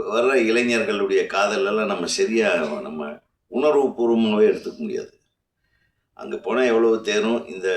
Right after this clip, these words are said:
இந்த பொண்ணை கரெக்ட் பண்ணா எவ்வளவு வரும், இந்த பையனை கரெக்ட் பண்ணா எவ்வளவு கரெக்ட் கிடைக்கும், எப்படி லைஃப் லாங்கா நமக்கு ஒரு கார், பங்களாவோட வாழ்க்கை கிடைக்கும். இந்த மாதிரி தான் காதல் ஆயிடுச்சு.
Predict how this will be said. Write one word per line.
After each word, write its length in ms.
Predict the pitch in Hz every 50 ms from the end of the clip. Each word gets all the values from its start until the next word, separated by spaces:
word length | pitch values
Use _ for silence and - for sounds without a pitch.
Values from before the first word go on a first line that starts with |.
| 90 85 82 80 78 -
இந்த 140 | 98 101 101
பொண்ணை 240 | - 98 110 117 113
கரெக்ட் 340 | - 101 98 101 98 - -
பண்ணா 200 | - 92 95 98
எவ்வளவு 300 | 95 90 90 87 90 85
வரும், 320 | 80 80 78 87 95 104 - - -
இந்த 220 | 87 90 95 98 -
பையனை 320 | - 104 107 110 113 110
கரெக்ட் 300 | - 95 95 95 95 -
பண்ணா 220 | - 92 92 98 98
எவ்வளவு 320 | 90 90 87 85 85 82 82
கரெக்ட் 300 | 87 85 85 82 - -
கிடைக்கும், 460 | - - 80 85 82 85 85 85 - - 78
எப்படி 320 | 78 85 - - 101 98 90 82
லைஃப் 260 | 80 87 85 82 85
லாங்கா 260 | 85 87 85 85 85
நமக்கு 340 | 80 78 76 78 73 71 78 76
ஒரு 140 | 78 76 76 76
கார், 260 | - 78 80 80 78 73
பங்களாவோட 540 | - 76 76 80 82 78 - - 76 73 73
வாழ்க்கை 340 | - - - - - - -
கிடைக்கும். 340 | - - - - - 233 -
இந்த 140 | 233 147
மாதிரி 280 | 156 160 170 175 170 165
தான் 220 | 165 175 160 127 139
காதல் 320 | 135 135 127 131 127 107
ஆயிடுச்சு. 320 | 101 92 - - - -